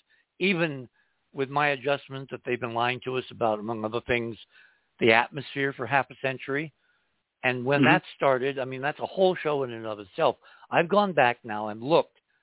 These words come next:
Speaker 1: at the original Mariner four records, which was the first time we had an actual in situ measurement of the atmosphere of Mars. That's where we got the current,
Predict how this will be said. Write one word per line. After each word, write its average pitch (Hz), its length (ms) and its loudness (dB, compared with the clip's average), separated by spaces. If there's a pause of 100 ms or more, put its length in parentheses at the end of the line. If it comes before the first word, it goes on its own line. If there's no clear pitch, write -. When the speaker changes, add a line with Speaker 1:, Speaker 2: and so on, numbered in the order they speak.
(160)
Speaker 1:
at 127 160 -12
the 123 160 -10
original 147 600 -6
Mariner 127 500 -8 (140)
four 117 360 -2 (100)
records, - 420 -2 (840)
which - 160 -10
was 123 120 -8
the 110 180 -4
first 170 300 4
time 135 200 6
we 127 120 -2
had 117 140 2
an 113 100 -2
actual 139 640 2 (360)
in 143 220 -2 (140)
situ 139 380 -2
measurement 123 680 0 (500)
of 127 140 -8
the 127 140 2
atmosphere 131 540 -2
of 123 80 -8
Mars. 180 400 0 (600)
That's 135 220 0
where 139 140 0
we 139 120 -4
got 123 280 2
the 123 60 -12
current, 135 440 -6